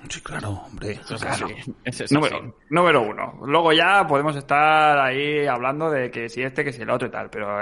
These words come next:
Speaker 2: el, ¿sabes? El rigor, la, el saber estar, el, ¿sabes? La elegancia, un tío profesional, eh, o sea, me, me, me fascina, me fascina. Me, me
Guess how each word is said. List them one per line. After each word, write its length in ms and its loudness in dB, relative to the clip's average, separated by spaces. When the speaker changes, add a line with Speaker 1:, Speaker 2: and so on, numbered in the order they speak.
Speaker 2:
el, 380 -8
¿sabes? 260 2
El 140 2
rigor, 560 2
la, 260 2
el 120 -2
saber 280 -2
estar, 520 2
el, 400 -2
¿sabes? 240 2
La 120 4
elegancia, 560 2
un 120 0
tío 160 2
profesional, 760 0
eh, 40 -6
o 220 -12
sea, 240 -10
me, 100 -12
me, 220 -20
me 80 -20
fascina, 500 -8
me 100 -16
fascina. 440 -20
Me, 100 -12
me 160 -14